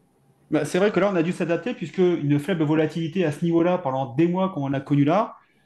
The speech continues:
on avait vécu ça en deux mille seize, deux mille dix-sept, mais bon, à l'époque, on n'avait pas les compétences qu'on a aujourd'hui. Et, euh, c'est vrai que là, avec José, ben, là, on, on s'est creusé un peu le ciboulot.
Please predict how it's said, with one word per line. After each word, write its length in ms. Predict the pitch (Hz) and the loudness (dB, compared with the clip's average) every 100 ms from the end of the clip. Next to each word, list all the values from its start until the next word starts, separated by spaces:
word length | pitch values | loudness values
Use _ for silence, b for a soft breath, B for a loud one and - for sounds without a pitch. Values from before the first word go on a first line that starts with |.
| b b _ | b b _
on 240 | - 135 143 | -4 2 2
avait 160 | 151 | 2
vécu 280 | 160 180 208 | -2 -4 -6
ça 180 | 156 214 | -6 -2
en 100 | 180 | -2
deux 140 | 139 | 0
mille 160 | 180 190 | 0 0
seize, 200 | - 175 | -4 -2
deux 80 | 151 | 0
mille 120 | 147 | -2
dix-sept, 320 | 147 - 165 | -2 -2 0
mais 100 | 160 | 0
bon, 120 | 143 151 | 0 2
à 40 | |
l'époque, 320 | 143 147 170 | 2 0 -2
on 60 | 139 | -4
n'avait 160 | 131 | -6
pas 160 | 131 147 | -4 -4
les 80 | 139 | -4
compétences 400 | 139 147 147 147 | -2 -2 -2 -6
qu'on 100 | 131 | -6
a 40 | |
aujourd'hui. 400 | 123 127 151 214 _ _ _ _ _ _ - 156 | -4 -2 -2 -4 _ _ _ _ _ _ -8 -2
Et, 160 | 131 | 2
euh, 400 | 127 123 123 117 | 4 4 4 2
c'est 160 | 117 131 | -2 -2
vrai 120 | 139 | -2
que 120 | 139 | 0
là, 80 | 131 | 0
avec 160 | 143 120 | 0 -2
José, 320 | 127 127 156 | -4 -2 -2
ben, 300 | 127 120 117 | -2 -2 -2
là, 120 | 143 | -2
on, 420 | 135 113 110 107 | -2 -4 -4 -6
on 20 | 110 | -6
s'est 140 | 139 | -8
creusé 180 | - 143 | -4 -2
un 80 | 139 | -2
peu 100 | 135 | -6
le 60 | |
ciboulot. 420 | - 131 139 214 | -6 -2 -2 -2